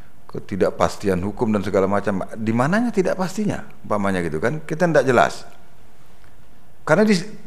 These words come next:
kalau dikatakan tidak pasti, dalam penjelasan justru sudah dijelaskan apa yang dimaksud oleh norma itu. Dan penjelasannya itu tidak juga menambah, tidak juga mengurangi. Jadi sesuatu itu sudah, eh,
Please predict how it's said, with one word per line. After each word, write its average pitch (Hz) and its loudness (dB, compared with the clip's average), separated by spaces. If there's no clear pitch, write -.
kalau 156 6
dikatakan 156 6
tidak 139 6
pasti, 143 2
dalam 170 8
penjelasan 165 4
justru 202 2
sudah 180 8
dijelaskan 165 4
apa 139 6
yang 147 4
dimaksud 139 4
oleh 127 4
norma 123 2
itu. - -6
Dan 127 6
penjelasannya 131 6
itu 202 -2
tidak 143 8
juga 117 8
menambah, 117 6
tidak 123 4
juga 110 4
mengurangi. 120 2
Jadi 123 -4
sesuatu 160 2
itu 151 -2
sudah, 143 0
eh, 120 6